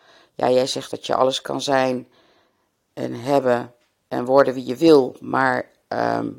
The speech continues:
je kunt je verleden niet veranderen." En toen zei ik, "Nee, dat klopt, je kunt je verleden niet veranderen, maar je kunt wel de perceptie op je verleden veranderen."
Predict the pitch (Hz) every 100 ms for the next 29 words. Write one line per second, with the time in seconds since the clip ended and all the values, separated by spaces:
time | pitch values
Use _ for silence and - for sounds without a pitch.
0 | - - - - 147 117 120 135 175 147
1 | - - 127 147 135 104 - _ _ _
2 | _ _ _ _ _ _ _ _ _ _
3 | _ _ _ _ _ _ _ _ 143 -
4 | 160 170 139 170 - 117 - - 123 113
5 | 117 120 139 139 127 - 113 113 107 101
6 | 110 113 123 101 113 110 - 120 - 156
7 | - - - - - 110 101 101 - 117
8 | 107 98 - -